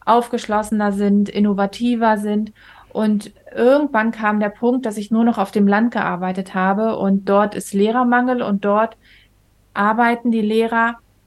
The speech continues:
manchmal bis ans Ende ihrer Kräfte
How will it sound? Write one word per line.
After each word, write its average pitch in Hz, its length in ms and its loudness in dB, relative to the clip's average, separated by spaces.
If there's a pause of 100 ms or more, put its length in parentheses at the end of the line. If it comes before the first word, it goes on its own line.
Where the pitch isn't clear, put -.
(140)
manchmal 220 680 0 (380)
bis 240 380 -2 (100)
ans 208 360 -2
Ende 233 280 2
ihrer 220 260 0
Kräfte 233 600 -4